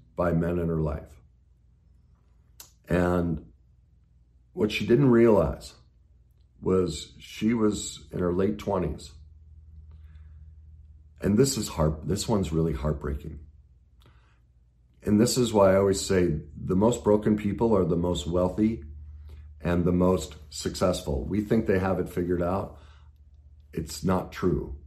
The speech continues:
They may have succeeded in gaining money, status, and power, but it's been my life experience. They have the most trauma in their life.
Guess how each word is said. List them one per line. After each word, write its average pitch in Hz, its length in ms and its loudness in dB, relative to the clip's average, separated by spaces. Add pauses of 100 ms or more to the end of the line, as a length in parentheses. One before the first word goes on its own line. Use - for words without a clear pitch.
(180)
They 95 100 2
may 104 200 4
have 127 140 4
succeeded 101 680 0
in 90 140 0
gaining 90 360 0
money, 90 340 0
status, 82 480 -2
and 78 140 -2
power, 87 480 -4 (1700)
but 92 160 4
it's - 140 0
been 98 200 2
my 90 200 4
life 104 320 4
experience. 90 720 -2 (380)
They 85 220 2
have 101 200 0
the 98 80 0
most 90 280 0
trauma 85 320 -2
in 78 140 2
their 78 100 2
life. 73 380 -4